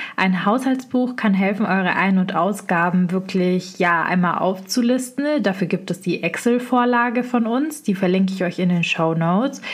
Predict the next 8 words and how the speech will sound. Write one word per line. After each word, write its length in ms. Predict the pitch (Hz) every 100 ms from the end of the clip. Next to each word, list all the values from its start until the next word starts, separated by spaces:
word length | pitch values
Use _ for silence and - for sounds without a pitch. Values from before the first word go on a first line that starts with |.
| - -
Es 140 | 196
gibt 160 | 247 214
aber 180 | 196 180
auch 120 | -
Apps 420 | 160 180 220 -
wie 100 | 196
Money 300 | 180 170 190
Control 760 | 196 226 220 - 214 220 254